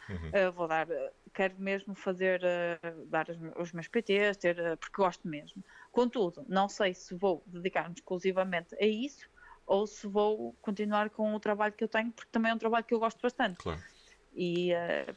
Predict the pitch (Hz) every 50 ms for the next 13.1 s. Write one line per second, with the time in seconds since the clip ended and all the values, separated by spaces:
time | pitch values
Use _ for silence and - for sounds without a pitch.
0 | - - 190 185 185 185 - - - 190 - - _ _ 120 113 - 233 226 226
1 | 214 226 240 - 247 226 226 - 240 - - 240 226 208 220 233 220 214 247 254
2 | 254 269 262 262 277 - 277 262 254 269 262 - 269 262 262 254 - - 226 220
3 | 220 214 - 220 208 202 202 202 196 - 190 185 185 185 180 _ _ - 185 180
4 | 175 - - - 165 170 175 185 208 240 - 226 214 220 220 220 220 214 202 196
5 | 202 202 202 185 165 160 165 - - - - - - - 170 254 - - 311 294
6 | 269 240 233 247 240 247 254 226 202 190 196 196 214 220 220 220 226 208 196 175
7 | 180 185 185 - - 170 170 190 190 - 220 214 226 240 247 247 - - - -
8 | 226 220 214 214 - 226 196 _ _ _ _ _ _ _ 320 311 - - - 370
9 | - - 269 240 226 220 - 233 208 220 220 214 - - - 208 202 196 202 -
10 | - 214 226 226 214 208 190 185 - - 190 185 190 196 - - - - - -
11 | - 185 196 208 208 214 220 208 226 220 220 196 - - - - - - - -
12 | - - 98 95 85 87 117 123 - 131 107 92 92 90 - - 87 80 80 82
13 | 82